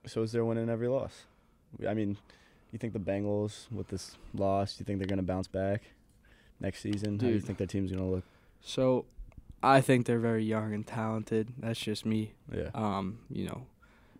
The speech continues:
Speaker 2: got a second-year quarterback, Joe Burrow. Joe Bur-
Speaker 1: Joe
Speaker 2: Joe
Speaker 1: Burrow.
Speaker 2: Joe Shiesty. Um, you know, he's good.
Speaker 1: Very.
Speaker 2: Y-, you know he's, like,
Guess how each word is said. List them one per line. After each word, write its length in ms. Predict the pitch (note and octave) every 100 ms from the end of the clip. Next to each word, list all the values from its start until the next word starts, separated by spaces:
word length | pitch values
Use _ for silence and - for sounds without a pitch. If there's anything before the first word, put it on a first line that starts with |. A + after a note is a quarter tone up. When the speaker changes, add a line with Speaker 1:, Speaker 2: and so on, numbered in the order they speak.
| -
Speaker 2:
got 160 | A2
a 200 | G#2 G2 - -
second-year 520 | - G#2+ - G#2 G#2
quarterback, 500 | - A2+ G#2+ G#2+ G#2+ _ -
Joe 140 | G#2+
Burrow. 420 | G#2 A2 A2+ A2+ -
Joe 160 | - G#2+ -
Bur- 160 | - F#3+ - - - -
Speaker 1:
Joe 120 | -
Speaker 2:
Joe 100 | F#2+ A2
Speaker 1:
Burrow. 380 | D#3+ F#3 E3
Speaker 2:
Joe 60 | B2+
Shiesty. 600 | A2+ C3+ C3 - - C3 - - - - - - - -
Um, 480 | C3 A#2+ A2 A2 A#2+ -
you 140 | C3+
know, 160 | A2 G2+ - -
he's 240 | - C3
good. 320 | - A2+ A2+ - - - -
Speaker 1:
Very. 220 | F2+ E2+
Speaker 2:
Y-, 40 | B2
you 160 | C#3+
know 160 | F3 G#3+
he's, 240 | A3 A3+
like, 380 | D#3 C#3 A#2 -